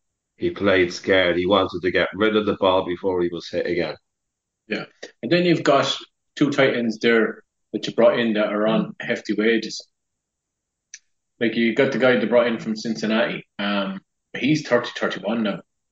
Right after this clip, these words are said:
Speaker 2: And he's not, he's not fast.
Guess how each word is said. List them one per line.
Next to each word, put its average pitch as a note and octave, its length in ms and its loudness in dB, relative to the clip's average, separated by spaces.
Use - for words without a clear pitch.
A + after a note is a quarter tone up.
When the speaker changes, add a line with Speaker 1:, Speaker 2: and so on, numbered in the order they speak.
Speaker 2:
And G#2 420 -2
he's G2+ 200 -4
not, A#2+ 260 2
he's A#2 380 -2
not C3+ 220 2
fast. F#2+ 640 0